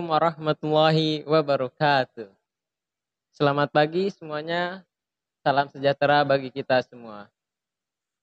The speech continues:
Bagaimana kabarnya para subscriber dan penonton setia S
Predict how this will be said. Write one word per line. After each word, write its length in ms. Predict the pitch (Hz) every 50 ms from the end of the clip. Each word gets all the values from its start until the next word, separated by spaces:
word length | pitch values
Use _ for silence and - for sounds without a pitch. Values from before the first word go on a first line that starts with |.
| _ _ _ _ -
Bagaimana 480 | 131 131 139 147 151 165 175 190 196
kabarnya 480 | 190 180 175 160 170 170 175 180 185 185
para 400 | 165 175 160 156 156 156 156 151
subscriber 640 | 143 - 156 - _ - 160 160 160 156 156 151 151
dan 320 | 156 156 156 156 151 143
penonton 400 | 143 151 151 151 - 156 151 156
setia 480 | - _ _ - 156 151 151 156 156 151
S 80 | 147